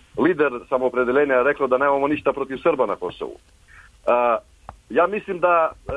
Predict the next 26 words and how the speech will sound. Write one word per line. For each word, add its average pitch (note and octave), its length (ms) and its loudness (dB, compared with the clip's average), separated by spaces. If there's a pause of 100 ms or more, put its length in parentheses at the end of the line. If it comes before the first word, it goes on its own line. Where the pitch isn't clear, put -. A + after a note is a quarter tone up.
(120)
opozicija D#3 600 -4
je E3 180 4
loše D#3+ 380 0
krenula D#3+ 520 0
sa D3 80 0
tim C#3+ 300 -4
svojim C#3 300 0
zahtevima. G#2 600 -2 (340)
Na E3+ 120 0
Kosovu F#3 520 -2
je, E3 320 4 (160)
Kosovo F3+ 460 -2
je, D#3+ 220 0
e, C#3 80 -2 (580)
trenutno E3+ 500 2
zemlja E3 320 2
u D3+ 60 2
kojoj D#3 280 2
je D3 60 0
najveći D#3+ 480 -2
stepen D#3 300 -2
korupcije C#3+ 440 -6
u C3+ 40 2
Evropi. A#2+ 400 0 (500)
Najveća D#3 420 -2
nezaposlenost, C#3 760 -4